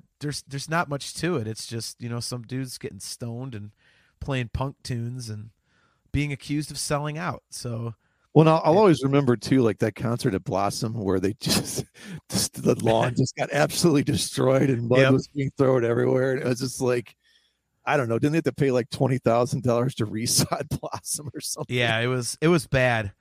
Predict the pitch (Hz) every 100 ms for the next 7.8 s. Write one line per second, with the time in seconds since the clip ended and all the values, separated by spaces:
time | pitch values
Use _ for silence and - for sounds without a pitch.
0 | _ _ 214 262 127 - 160 208 202 196
1 | 185 139 - 190 160 160 - 156 139 -
2 | - 151 143 135 139 135 120 113 113 113
3 | 107 110 117 123 - 110 104 139 151 -
4 | 127 127 127 - 113 123 _ _ _ _
5 | - - 165 - 190 - 151 - 180 -
6 | 180 - - - 101 - 117 - - _
7 | - 175 - 180 - 208 240